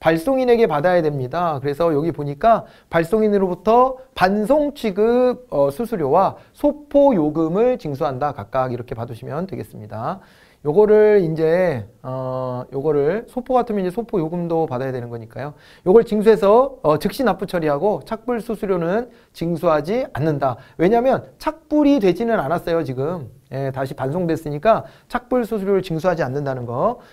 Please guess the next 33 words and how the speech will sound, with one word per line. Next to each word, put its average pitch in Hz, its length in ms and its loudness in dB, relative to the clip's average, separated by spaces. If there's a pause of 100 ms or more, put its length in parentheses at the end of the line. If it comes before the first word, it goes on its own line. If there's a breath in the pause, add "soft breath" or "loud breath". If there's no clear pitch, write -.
(120)
우리는 208 260 4
제공하지 220 520 2
않은 285 180 0
서비스는, 170 460 -2 (280 soft breath)
예, 156 80 4
그거는 160 360 6
요금도 196 280 4
받지 131 220 -4
않는다. 143 340 -10 (140)
수수료도 214 400 -4
안 107 80 -8
받는다. 170 340 -8 (300 soft breath)
이렇게 135 220 -4
봐주시면 131 440 -6
되는 123 220 -8
건데, 170 420 -4 (300 loud breath)
다만 208 400 4
맞춤형 285 640 0
계약 196 240 2
등기다라고 156 880 -2
했을 156 260 -4
때 139 480 -2
우리가요, 143 640 -2 (280 soft breath)
맞춤형 202 400 0
계약 190 220 4
등기는 190 460 -2 (220 loud breath)
우편 214 400 2
요금만 180 480 0
징수하는 139 500 -4
거 143 320 -2
예외적으로 120 540 -6
또 - 140 -14
이렇게 113 520 -6